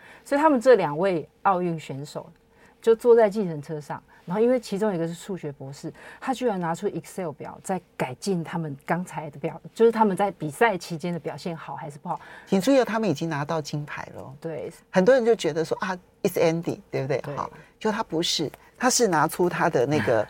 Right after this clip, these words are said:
Speaker 2: 表格来说，
Speaker 1: <laughs>
Speaker 2: 哎，我们刚刚的那一个划船的表现当中，还有什么地方可以改进的？
Speaker 1: 对。所以其实就是说，你就可以看得很清楚，他们是自己跟自己比。它里面有提到一个，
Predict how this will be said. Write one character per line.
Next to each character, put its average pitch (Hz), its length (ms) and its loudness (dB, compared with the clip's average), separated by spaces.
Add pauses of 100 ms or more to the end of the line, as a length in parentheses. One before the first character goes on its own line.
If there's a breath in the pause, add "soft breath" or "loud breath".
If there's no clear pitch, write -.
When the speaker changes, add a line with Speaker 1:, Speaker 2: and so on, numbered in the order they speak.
(180)
Speaker 2:
表 139 180 4
格 147 160 0
来 127 140 0
说， 139 180 -2
Speaker 1:
<laughs> - 40 -10
Speaker 2:
哎， 180 80 -6 (300 loud breath)
我 156 100 0
们 156 160 -2
刚 226 200 -2
刚 240 220 -4
的 208 120 -2
那 190 160 -2
一 165 100 -2
个 160 160 0
划 139 260 -6
船 135 240 -6
的 147 80 -4
表 131 240 0
现 143 220 -2
当 131 200 -6
中， 131 140 -6
还 151 180 -6
有 156 100 0
什 - 120 -4
么 110 80 -6
地 127 140 -2
方 120 160 -4
可 - 100 -6
以 110 80 -2
改 - 240 -6
进 - 160 -10
的？ - 80 -14 (240)
Speaker 1:
对。 120 300 -10 (640 soft breath)
所 359 120 -2
以 349 60 0
其 320 160 0
实 330 100 2
就 349 100 2
是 339 80 2
说， 320 160 2
你 214 120 0
就 285 120 2
可 254 160 0
以 226 60 8
看 254 180 0
得 233 60 2
很 180 160 -4
清 220 180 0
楚， 202 60 -2
他 196 140 0
们 269 100 2
是 233 140 -2
自 220 120 0
己 151 140 -6
跟 156 160 -6
自 160 140 -8
己 143 100 -8
比。 - 180 -12 (240 loud breath)
它 330 140 4
里 285 80 4
面 254 160 6
有 185 120 6
提 165 180 -6
到 185 180 0
一 170 60 -2
个， 151 120 -2